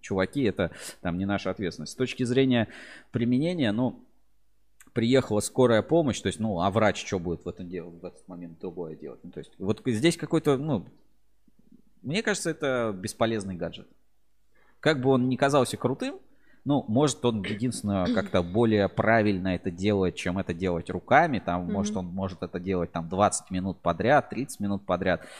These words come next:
Speaker 1: Ну, как-то выглядит очень, знаешь, как джетпаки. То есть вроде классно, люди летают, ну как
Speaker 2: А.
Speaker 1: они шумят, типа, насколько это реалистично звучит, а,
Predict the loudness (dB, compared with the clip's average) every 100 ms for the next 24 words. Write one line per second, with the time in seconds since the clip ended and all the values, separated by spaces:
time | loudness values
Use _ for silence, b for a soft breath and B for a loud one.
0 | B -2 0 0 -2 0 -2 -2 -4 -4
1 | -4 -4 -4 -4 -10 B B B -2 2
2 | 0 B B -2 -2 2 0 0 -12 -18
3 | _ _ _ _ _ _ -8 -6 -4 -2
4 | -2 -2 -2 -2 -2 -4 -2 -4 -4 -2
5 | -2 -2 -6 0 4 4 4 0 2 2
6 | 0 -2 -6 -6 -4 -4 -2 -4 -2 -2
7 | -2 -6 -8 -6 -4 -4 -4 -4 -6 -6
8 | -8 -4 -4